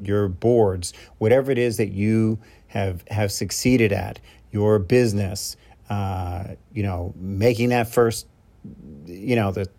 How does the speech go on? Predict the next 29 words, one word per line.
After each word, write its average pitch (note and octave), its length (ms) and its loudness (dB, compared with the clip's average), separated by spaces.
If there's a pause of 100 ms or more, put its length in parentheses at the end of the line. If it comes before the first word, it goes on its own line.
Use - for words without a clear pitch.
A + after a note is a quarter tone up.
(100)
the G#2+ 140 -2
first - 320 2
six - 240 -2
figures G#2+ 340 2
or F#2 60 -2
the F#2 80 -8
first B2 280 0
seven A#2+ 280 2
figures F#2+ 360 -2
or G#2 80 0
whatever A#2 380 4
it A2 80 0
is, G#2+ 260 0 (360)
wherever C#3+ 400 4
you B2+ 180 2
have A2+ 180 2
found A2+ 280 0
success, G2 560 -4 (340)
what A2 380 2
you C#3 100 0
have B2+ 280 0
done F#2+ 280 0
most G2+ 400 0
likely F#2+ 580 -2 (480)
is G2+ 200 -2
you G2 80 -2
have F2+ 200 -2
studied B2+ 460 0
success - 720 -4